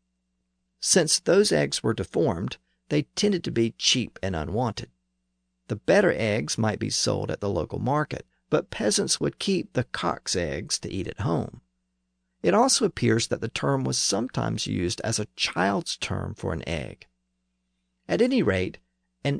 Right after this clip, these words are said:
egg was easily broken, so you had to take care of it, and hens nurtured their eggs for a long time, waiting for them to hatch. So within English, the term cockanae, meaning cock's egg,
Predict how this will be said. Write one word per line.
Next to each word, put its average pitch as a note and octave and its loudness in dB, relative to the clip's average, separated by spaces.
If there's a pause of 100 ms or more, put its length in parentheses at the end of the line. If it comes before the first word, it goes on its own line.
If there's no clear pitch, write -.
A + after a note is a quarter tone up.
egg A3+ 4
was E3+ 0
easily C#3 2
broken, G2+ 2 (160)
so - 4
you C#3+ 4
had D#3+ 2
to A#2+ -4
take G#2+ 0
care G#2 0
of D2 -4
it, - -14 (440)
and B2+ 2
hens F#3+ 2
nurtured C#3 0
their - -2
eggs F#2 -4
for G#2 -2
a G2+ -2
long G2+ 0
time, D#3 0
waiting G#2 0
for G2+ -8
them D#2+ -6
to F#2 -6
hatch. A#2+ -2 (840)
So - 2
within F#3+ 6
English, D#3 4
the B2+ 0
term B2 2 (240)
cockanae, A#2 2 (160)
meaning F#2 -2
cock's - -4
egg, - -6